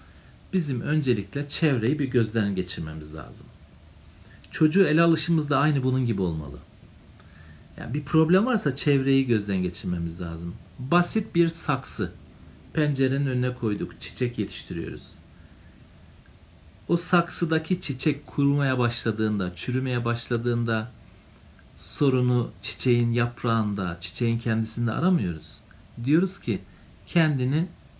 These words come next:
yerini sevmedi sanırım diyoruz. Yerini değiştirmeye çalışıyoruz.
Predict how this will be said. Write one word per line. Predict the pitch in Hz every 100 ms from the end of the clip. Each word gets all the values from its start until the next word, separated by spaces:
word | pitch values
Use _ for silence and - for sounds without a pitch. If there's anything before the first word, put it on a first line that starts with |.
| - -
yerini | 107 110 143 156 143
sevmedi | - 135 131 113 95
sanırım | - 87 85 78
diyoruz. | 80 - - - - - - - - - - - -
Yerini | 185 214 190
değiştirmeye | 127 - 104 90 85
çalışıyoruz. | - - - -